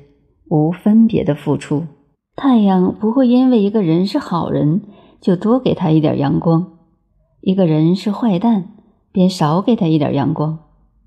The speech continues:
他没有任何分别。所以，大爱就是无分别的。所有宗教所强调的都是大爱。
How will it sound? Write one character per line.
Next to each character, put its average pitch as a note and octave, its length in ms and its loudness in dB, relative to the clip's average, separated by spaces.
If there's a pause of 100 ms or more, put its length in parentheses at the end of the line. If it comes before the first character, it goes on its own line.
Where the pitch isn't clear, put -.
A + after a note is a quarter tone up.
(320)
他 - 140 -2
没 E3+ 140 4
有 D#3 120 0
任 E3+ 300 0
何 E3 240 -4
分 D3+ 300 -2
别。 - 240 -6 (960)
所 E3 240 0
以， D3+ 320 -2 (560)
大 G3 360 0
爱 E3+ 200 0 (400)
就 E3 160 0
是 D#3+ 160 -2
无 D3 240 -2
分 F3 260 0
别 D#3+ 200 -6
的。 - 100 -18 (1000)
所 G3+ 300 2
有 G3 200 2
宗 F3 260 0
教 E3 320 -4 (320)
所 - 160 -6
强 D#3+ 380 0
调 D#3 220 0
的 - 160 -6
都 G3 280 -2
是 - 140 -6
大 D#3 240 -6
爱。 - 280 -12